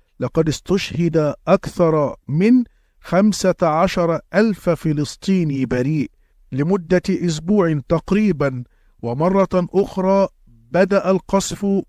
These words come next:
منذ أمس، وقتل أعداد كبيرة من الفلسطينيين الأبرياء، ومن بين القتلى أكثر من خمسة عشر ألف ويزيدون، والزيادة في استمرار، منهم النساء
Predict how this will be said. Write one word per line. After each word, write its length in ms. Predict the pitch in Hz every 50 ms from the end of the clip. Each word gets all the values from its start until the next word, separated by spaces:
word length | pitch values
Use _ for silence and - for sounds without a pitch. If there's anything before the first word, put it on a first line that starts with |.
| -
منذ 400 | 139 151 180 196 196 175 156 165 - -
أمس، 440 | 156 147 120 107 - - - - - _ _ _ - _ _ _ _ _ -
وقتل 560 | 151 - - - - - 240 214 202 196 - - 175
أعداد 680 | 180 175 165 160 147 170 196 220 214 196 208 214 208 -
كبيرة 560 | - 208 208 - 214 220 190 156 139 120 107 - _ _ _ _ _ -
من 160 | 165 180 208 214
الفلسطينيين 960 | 202 180 - 185 185 180 151 - - - 185 180 185 185 196 220 233 220 190
الأبرياء، 800 | 160 147 - - 143 139 127 127 143 139 151 156 147 131 - - _ - _ _ _ _ -
ومن 260 | 127 139 147 151 147
بين 280 | 135 180 190 196 190 185
القتلى 720 | 180 165 - - - 208 - - 214 202 190 190 196 190 - -
أكثر 420 | 180 202 - - - - 175 156
من 220 | 147 147 147 147 143
خمسة 480 | - - 208 226 226 - - 185 165 -
عشر 460 | - 151 156 180 190 - 196 170 165 160
ألف 380 | - 170 190 196 170 131 - _ _ _ -
ويزيدون، 1080 | 123 139 175 202 208 202 190 175 180 196 196 190 196 240 254 233 180 143 117 107 85 - _ _ _ -
والزيادة 920 | 135 170 180 165 151 156 175 190 196 214 233 233 220 202 185 - 175 156
في 60 | 147
استمرار، 680 | 139 - - - 156 147 151 156 165 165 143 123 104 85 - _ _ _ _ _ _ -
منهم 460 | 131 185 214 220 196 196 208 208 190 - - 151
النساء 720 | 151 151 151 151 151 135 - - 175 180 190 202 208